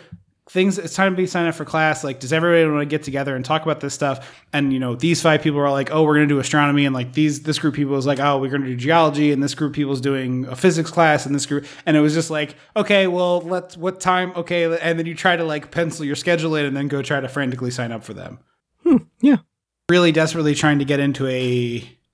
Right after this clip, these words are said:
Speaker 1: geology class because I knew four or five people in it, and I was struggling with school in general, but science in particular, and I was like, "Well, I have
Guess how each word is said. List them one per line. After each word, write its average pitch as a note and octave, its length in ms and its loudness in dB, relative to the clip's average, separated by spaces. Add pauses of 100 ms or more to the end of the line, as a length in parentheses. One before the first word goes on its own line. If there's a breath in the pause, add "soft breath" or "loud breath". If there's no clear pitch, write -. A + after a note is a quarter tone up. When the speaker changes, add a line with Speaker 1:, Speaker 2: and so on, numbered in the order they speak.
(220)
Speaker 1:
geology D#3 720 0
class G#3 460 2
because D3+ 180 -2
I C#3 140 0
knew C#3+ 120 2
four D3 240 0
or C#3+ 40 0
five C3 240 -2
people D3+ 240 0
in D#3+ 80 4
it, D#3+ 100 2
and B2 100 -4
I B2 120 -2
was B2+ 240 -4 (180)
struggling C3+ 760 -2
with A#2+ 220 -10
school D3 300 -2
in C#3 100 -2
general, G3+ 340 2
but C3+ 220 -4
science C#3+ 400 -2
in C#3+ 80 -4
particular, F#3 480 -4
and D3+ 80 -2
I C#3 80 -4
was C#3 80 -6
like, C#3+ 160 -10
"Well, B2+ 80 -6
I C3 80 -6
have G#3+ 220 -2